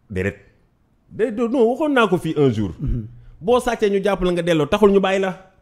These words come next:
Speaker 2: Nañ lay
Speaker 1: Parce que
Speaker 2: def.
Speaker 1: boo léegi keneen day sàcc. Da ngay delloo pare ñam. Liggéeyal réew mi. Loolu sañ a bañ.
Speaker 2: Ñoom ñi.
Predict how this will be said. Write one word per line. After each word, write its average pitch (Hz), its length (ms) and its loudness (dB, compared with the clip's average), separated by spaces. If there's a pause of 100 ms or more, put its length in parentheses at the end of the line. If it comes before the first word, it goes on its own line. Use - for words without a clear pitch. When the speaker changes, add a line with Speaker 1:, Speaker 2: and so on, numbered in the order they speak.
Speaker 2:
Nañ 135 140 -6
lay 123 80 -4
Speaker 1:
Parce - 120 -2
que 220 60 2
Speaker 2:
def. - 20 4
Speaker 1:
boo 220 140 10
léegi 170 180 6
keneen 196 200 4
day 202 120 8
sàcc. 277 300 4 (520)
Da 240 100 0
ngay 269 120 -4
delloo 262 240 6
pare 247 200 6
ñam. 254 200 2 (1080)
Liggéeyal 214 400 2
réew 220 180 2
mi. 262 160 0 (1160)
Loolu 247 280 -2
sañ 262 160 -8
a 254 40 -6
bañ. 294 180 -2 (2250)
Speaker 2:
Ñoom 160 220 2
ñi. 127 240 0